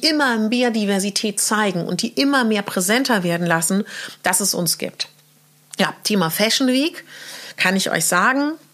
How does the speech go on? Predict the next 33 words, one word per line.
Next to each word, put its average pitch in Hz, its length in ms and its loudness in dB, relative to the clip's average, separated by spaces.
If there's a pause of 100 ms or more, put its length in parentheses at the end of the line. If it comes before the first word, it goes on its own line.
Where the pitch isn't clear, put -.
(100)
super 196 380 0
schwierig. 202 720 0
Ähm, 151 420 -4 (840)
für - 180 2
mich 220 340 2
tatsächlich - 800 -2 (300)
tolle 208 320 2
Anlassmode 202 640 0
zu - 140 -4
finden 180 320 -2
für - 120 -2
die 180 100 -2
Fashion 233 340 2
Week, 208 160 -2
für - 100 -2
einen 175 80 0
roten 170 320 -6
Teppich. 240 460 0 (360)
Generell, 202 420 4
wenn 208 120 4
ich 202 160 0
auf - 140 -2
dem 190 100 0
roten 190 240 0
Teppich 190 340 -2
eingeladen 180 600 2
bin, 180 160 0
ist 165 120 -6
für 196 100 0
mich 185 200 0
immer 240 160 4
ein 220 140 0
Akt. - 340 0